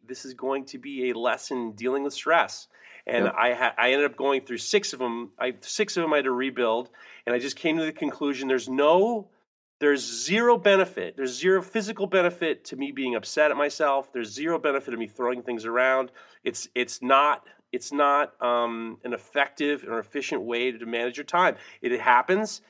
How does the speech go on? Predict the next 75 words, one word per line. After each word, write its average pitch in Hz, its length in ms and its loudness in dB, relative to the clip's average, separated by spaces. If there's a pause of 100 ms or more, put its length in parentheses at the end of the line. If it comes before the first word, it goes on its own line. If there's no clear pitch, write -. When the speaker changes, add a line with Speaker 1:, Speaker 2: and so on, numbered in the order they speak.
(120)
Speaker 1:
and 127 100 -8
then 139 100 0
you 151 60 -4
just 170 240 -8
keep 185 180 -8
going. 202 440 2 (240)
So 147 340 4
I, 131 420 2
I, 123 300 0
it 123 80 0
was 113 220 -4
hard. 156 520 8
You 117 100 -8
know, 131 60 6
after 139 260 4
the 120 80 -6
fifth 247 360 4
one, 120 160 2
I 113 40 0
was, 113 140 -2
like, 104 140 -6
calling 123 240 2
my 107 80 -2
partner, 127 280 0
like, 98 100 -10
"Tony, 127 420 -2
I - 40 -8
broke 113 220 -6
another 117 220 -4
one." 101 160 -8 (320)
And 139 60 2
it - 20 4
was 147 180 0
like, 151 220 4
and 139 100 -2
it 135 220 -6
was, 135 240 -4
but 143 180 0
at 127 60 -6
the 147 80 -2
Speaker 2:
Mm. 110 80 2
Speaker 1:
same 151 200 2
time, 160 240 4
it 147 40 2
was 120 140 0
like, 113 160 -2
the 120 80 0
more 127 260 4
I 143 40 6
was 139 120 0
breaking, 170 400 2
I - 20 0
was 123 120 -6
like, 127 100 -4
"All 151 100 8
right, 233 220 4
well, 170 260 4 (300)
now 135 160 8
I, 170 240 8
now, 165 380 6
you 170 160 0
know, 143 240 4
I'm 131 120 0
making 131 280 -2
five. 165 420 6
All 113 80 2
right, 170 160 4
now 151 120 4
I'm 160 60 4
making 175 220 -2
six." 170 320 -2
And 135 80 2
it 135 40 2
was 131 180 -2
like, 139 280 2